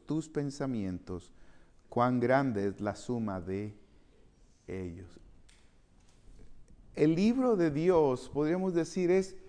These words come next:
es su conocimiento. Él sabe. Él sabe. Nosotros escribimos en un libro, pues, para no olvidarlo, ¿no? Los pensamientos.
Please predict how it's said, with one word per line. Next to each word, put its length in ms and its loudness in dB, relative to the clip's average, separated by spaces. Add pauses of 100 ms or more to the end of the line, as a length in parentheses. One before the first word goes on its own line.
(320)
es 160 0
su 200 -4
conocimiento. 1080 -4 (1500)
Él 220 0
sabe. 640 -10 (1600)
Él 200 -4
sabe. 460 -14 (1900)
Nosotros 600 4
escribimos 580 8
en 140 6
un 160 6
libro, 340 6
pues, 160 -8
para 240 8
no 140 2
olvidarlo, 640 2
¿no? 160 -10 (1080)
Los 200 2
pensamientos. 800 0